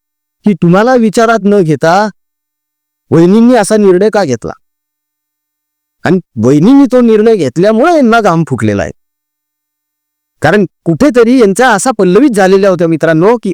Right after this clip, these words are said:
आता अजितकडची सगळी माणसं आपल्याकडे येतील, मग आपली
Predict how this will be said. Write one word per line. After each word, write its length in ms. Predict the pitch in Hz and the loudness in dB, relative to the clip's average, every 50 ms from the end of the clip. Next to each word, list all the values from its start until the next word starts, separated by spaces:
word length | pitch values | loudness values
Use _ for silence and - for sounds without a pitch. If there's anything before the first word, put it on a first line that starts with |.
| - | -6
आता 480 | - 135 - - 220 208 165 147 151 165 - _ _ _ _ _ _ _ _ _ _ _ _ _ _ _ _ _ _ _ _ _ _ _ _ _ _ _ - | -6 -6 -2 0 0 0 0 -2 -4 -6 -8 _ _ _ _ _ _ _ _ _ _ _ _ _ _ _ _ _ _ _ _ _ _ _ _ _ _ _ -4
अजितकडची 560 | 127 143 175 233 - - 220 202 180 226 226 | -2 0 0 -2 0 0 -2 0 0 -2 -2
सगळी 240 | - 190 185 214 214 | -2 0 0 2 2
माणसं 280 | 196 185 185 175 - 202 | 2 0 0 0 0 0
आपल्याकडे 340 | 190 156 170 170 160 165 156 | 0 0 0 0 0 -2 -2
येतील, 240 | 123 - 196 151 127 _ _ _ _ _ _ _ _ _ _ _ _ _ _ _ _ _ _ _ _ _ _ _ - | -2 -2 -4 -6 -6 _ _ _ _ _ _ _ _ _ _ _ _ _ _ _ _ _ _ _ _ _ _ _ -2
मग 120 | 143 165 | -2 -2
आपली 200 | 156 135 - 190 | 0 0 -2 0